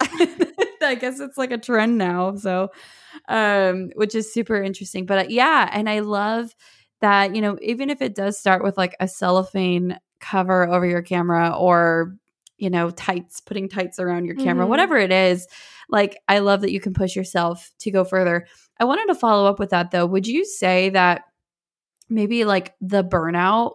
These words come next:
Speaker 1: caused a little more of a push for you to find your passion again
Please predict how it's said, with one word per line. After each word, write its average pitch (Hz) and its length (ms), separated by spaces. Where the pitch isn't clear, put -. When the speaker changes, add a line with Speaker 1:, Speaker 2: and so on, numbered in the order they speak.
Speaker 1:
caused 180 760
a 196 60
little 185 280
more 180 160
of 175 100
a 180 60
push 170 420
for 196 120
you 202 180
to 233 140
find 233 340
your 247 100
passion 226 440
again 240 460